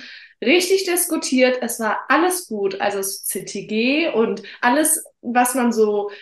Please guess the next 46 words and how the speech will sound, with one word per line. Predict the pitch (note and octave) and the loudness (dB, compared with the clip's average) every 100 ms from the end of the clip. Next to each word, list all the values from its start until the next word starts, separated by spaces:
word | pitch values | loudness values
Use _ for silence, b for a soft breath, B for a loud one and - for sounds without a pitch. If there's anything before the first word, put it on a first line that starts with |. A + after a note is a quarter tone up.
| B | B
abchecken | B3+ B4+ - C#4+ C#4+ | -2 -2 -2 -2 -2
kann, | B3+ B3 B3 | -2 -2 -2
ob's | - - | -4 -2
Mama | A#3 D4+ E4 C4 | 2 2 2 2
und | |
Baby | B3 A#3 A3+ | 0 0 -2
gut | D4 A#3 | -2 0
war, | A#3 - - | -2 -4 -2
hat | C#4 B3+ | -2 0
gestimmt. | A#3+ - - D#4 - | -4 -4 -2 -2 -4
Und | G#3 - | -6 -6
trotzdem | - C#4+ C#4+ - B3 F#3+ | -2 0 0 0 0 -2
waren | F#3+ | -6
alle | - G3+ G3 | -6 -4 -4
so | F#3+ B3+ D#4+ | -4 -2 0
nervös. | E4+ C4 A#3+ A#3 | 0 2 2 2
Es | - G#3+ | -2 -8
hat | G3 F#3 | -6 -8
so | - A3 D#4+ G4 F#4+ | -8 -2 0 0 2
viel | D4+ C#4+ | 2 2
Kraft | - C#4 C4+ - | -4 -2 -2 -4
und | B3+ | -8
Arbeit | A#3+ A#3+ A#3 A3+ | -2 0 0 -2
gekostet, | G#3+ - G3+ - A#3 B3+ C4 B B - | -8 -4 -4 -2 0 0 -2 B B -2
ihr | C#4 D4+ D4+ A#3+ | 2 4 4 2
diese | B3 B3+ A#3 | 2 2 0
Zeit | - C#4+ C#4 | -2 0 0
zu | C#4 | -2
geben, | A#3+ B3 B3+ A#3+ | -4 -2 -2 -2
die | A#3+ | -4
sie | A3+ A3 | -4 -4
braucht. | G#3 G3+ G#3 D#4 - B B | 2 4 4 2 -2 B B
Und | A#3 | -2
letztendlich, | A#3 A#3 - D4+ - A3+ C4 D4+ - | -2 0 0 0 -2 -2 -2 -2 -10
mm, | - A#3+ A#3 A#3 A3+ | -4 0 2 2 2
mussten | A#3 C4 - | 0 -2 -4
wir | A#3 | -4
Kompromisse | - A3 - G#3+ - - - | -4 -6 -4 -2 -2 -2 -4
eingehen, | G3 G3+ G#3+ A#3 B3+ | -6 -4 -2 0 2
die | A#3+ A3+ | 4 2
wir | A#3 | 0
von | A3 | -4
Anfang | - D4 D#4 | -6 -6 -4
an | D4 C#4+ | -4 -6
nicht | - | -4
wollten. | A3+ A#3 A#3 D4+ | -4 -2 -2 -4